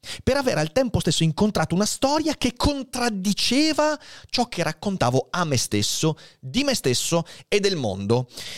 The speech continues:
E... eppure c'era questa familiarità e questa contraddizione, questo contrasto mi ha mosso l'interesse per andare a leggere altre storie, perché aveva messo un seme dentro di me.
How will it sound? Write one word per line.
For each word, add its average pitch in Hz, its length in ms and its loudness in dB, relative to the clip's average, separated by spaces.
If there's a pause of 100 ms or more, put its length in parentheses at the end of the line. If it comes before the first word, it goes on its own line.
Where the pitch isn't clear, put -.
(160)
E... - 380 -2 (840)
eppure 240 720 -4
c'era 202 240 -4
questa 196 240 -4
familiarità 123 840 0 (220)
e 262 80 -4
questa - 300 -2
contraddizione, 139 640 0
questo - 240 -2
contrasto 120 1000 0 (320)
mi 214 100 2
ha 254 80 2
mosso 208 480 2
l'interesse 143 720 0
per 110 160 -8
andare 113 640 0
a 87 80 -8
leggere 135 480 0
altre 151 340 0
storie, 139 720 2 (420)
perché 403 280 -2
aveva 277 180 2
messo 302 340 0
un 294 160 -2
seme 147 420 2
dentro 139 260 0
di 131 100 2
me. 107 300 0